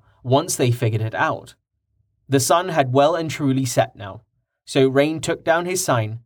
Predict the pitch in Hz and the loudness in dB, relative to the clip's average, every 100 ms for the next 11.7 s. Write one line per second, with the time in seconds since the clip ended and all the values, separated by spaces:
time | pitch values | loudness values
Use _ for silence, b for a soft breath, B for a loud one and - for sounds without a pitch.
0 | _ 135 151 - 196 196 214 202 175 170 | _ -2 -2 2 2 4 0 0 0 0
1 | 151 - 139 127 117 - 117 151 147 101 | 0 -2 -8 -2 -2 -2 -8 -4 -2 -4
2 | - _ _ _ _ - 180 147 208 262 | -8 _ _ _ _ -6 -4 2 2 0
3 | - 160 123 131 131 143 151 156 139 139 | -2 0 2 2 2 2 2 0 -2 -2
4 | - 139 190 220 214 - - 170 170 175 | 0 0 0 -2 -8 -8 0 2 2 0
5 | - 170 147 110 - 120 131 101 - _ | 0 2 2 2 -4 2 2 2 -8 _
6 | _ _ _ 151 143 - 165 143 123 117 | _ _ _ 0 0 0 -2 -2 -4 -6
7 | 127 117 120 147 151 101 104 - _ _ | -6 -6 -4 -2 -2 -2 -8 -20 _ _
8 | _ _ _ 123 185 147 117 120 - 143 | _ _ _ 2 4 4 2 -2 0 2
9 | 147 107 107 - _ - 135 131 143 139 | 2 0 -8 -16 _ -4 0 2 2 0
10 | 175 139 113 117 110 139 120 110 _ _ | 2 0 0 -4 0 0 -2 -6 _ _
11 | 120 120 151 190 214 208 | -8 0 0 0 -4 -6